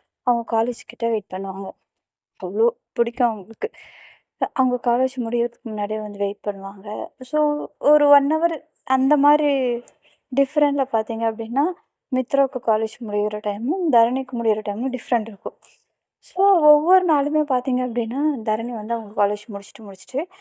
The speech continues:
இவங்களுக்காக வந்து வெயிட் பண்ணுவாங்க. மேடம் என்ன பண்ணுவாங்க? காலேஜ் போனாலும் ஸ்போர்ட்ஸ் தானே, so, அங்கேயும் அப்படி இப்படின்னு விளையாண்டுட்டு இன்னும் கொஞ்சம் லேட்டா வருவாங்க.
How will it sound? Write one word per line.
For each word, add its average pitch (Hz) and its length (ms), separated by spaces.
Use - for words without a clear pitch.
இவங்களுக்காக 214 540
வந்து 208 300
வெயிட் 233 200
பண்ணுவாங்க. 185 300
மேடம் 294 340
என்ன 294 220
பண்ணுவாங்க? 262 460
காலேஜ் 370 400
போனாலும் 254 400
ஸ்போர்ட்ஸ் - 440
தானே, 233 320
so, 285 240
அங்கேயும் 262 380
அப்படி 233 280
இப்படின்னு - 20
விளையாண்டுட்டு 226 580
இன்னும் 262 200
கொஞ்சம் 208 240
லேட்டா 202 280
வருவாங்க. 190 540